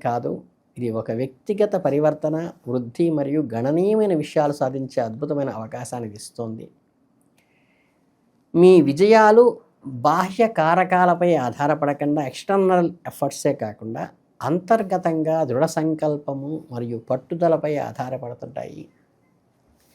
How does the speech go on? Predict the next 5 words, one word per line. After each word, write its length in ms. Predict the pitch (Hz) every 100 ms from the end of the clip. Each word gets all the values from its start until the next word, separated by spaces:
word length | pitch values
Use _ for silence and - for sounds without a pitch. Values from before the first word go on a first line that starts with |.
| - _ _ -
మీ 80 | 156 160 139
ఇన్నర్ 320 | 165 202 247 240 -
ఫీలింగ్స్‌కి 680 | 208 208 202 196 - - 202 - - _ _ _ _ _ - 131
అనుగుణంగా 580 | 180 196 214 208 208 202 185
మీరు 140 | 151